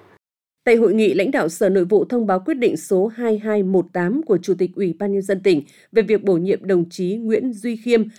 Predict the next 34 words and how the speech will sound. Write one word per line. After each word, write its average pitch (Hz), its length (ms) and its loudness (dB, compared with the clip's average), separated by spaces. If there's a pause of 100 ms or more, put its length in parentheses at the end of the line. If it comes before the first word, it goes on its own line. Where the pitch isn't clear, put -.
(140)
Giám 208 260 0
đốc 311 160 -2
Trung 233 240 -4
tâm 214 200 -2
Chuyển 202 200 -2
đổi 160 160 -2
số 180 360 -2
thuộc 180 180 -2
Sở 165 160 -2
Thông 214 240 -6
tin 208 160 -4
và 175 80 -4
Truyền 165 240 -4
thông, 202 200 2 (360)
giữ 196 220 0
chức 349 220 -2 (100)
Phó 196 200 0
Giám 214 260 -4
đốc 302 160 -4
Sở 175 160 -2
Thông 214 200 -6
tin 220 140 -4
và 170 80 -4
Truyền 165 240 -4
thông 196 200 -4
tỉnh 180 120 -8
Yên 190 140 -6
Bái, 180 240 -4 (340)
thời 240 120 4
hạn 214 200 -4
bổ 190 80 2
nhiệm 180 340 -2
năm 226 180 -2
năm 226 180 0